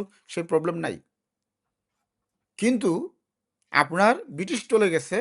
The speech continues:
এখন ঢাকা বিশ্ববিদ্যালয়ে আপনার হিজাব পরলে হচ্ছে মেয়েদেরকে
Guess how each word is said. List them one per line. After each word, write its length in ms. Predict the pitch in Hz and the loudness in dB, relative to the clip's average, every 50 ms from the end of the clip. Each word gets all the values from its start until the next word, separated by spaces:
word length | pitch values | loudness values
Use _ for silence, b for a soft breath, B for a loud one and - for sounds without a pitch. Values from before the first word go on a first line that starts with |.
| 359 415 - _ _ _ _ - | -4 -6 -12 _ _ _ _ -8
এখন 260 | - 160 - 196 196 180 | -8 -8 -6 -6 -8 -6
ঢাকা 220 | 156 147 147 175 185 | -6 -4 -2 -2 -2
বিশ্ববিদ্যালয়ে 580 | 175 180 - - 180 170 180 185 190 180 170 | -4 -4 -8 -8 -10 -10 -8 -4 -2 0 0
আপনার 320 | 147 139 156 147 151 147 139 - _ _ _ _ - | -2 -2 -4 -6 -6 -6 -8 -10 _ _ _ _ -12
হিজাব 300 | - 147 147 170 170 170 | -8 -4 -2 -2 -2 -2
পরলে 320 | - - 170 165 160 156 | -2 -2 -2 0 0 -2
হচ্ছে 340 | 139 139 143 139 - - 151 143 139 135 _ _ _ _ - 139 | -4 -4 -8 -8 -8 -6 -4 -4 -6 -8 _ _ _ _ -12 -8
মেয়েদেরকে 580 | 131 143 143 143 139 139 135 139 139 147 147 | -4 -4 -2 -2 -2 -4 -4 -6 -4 -4 -4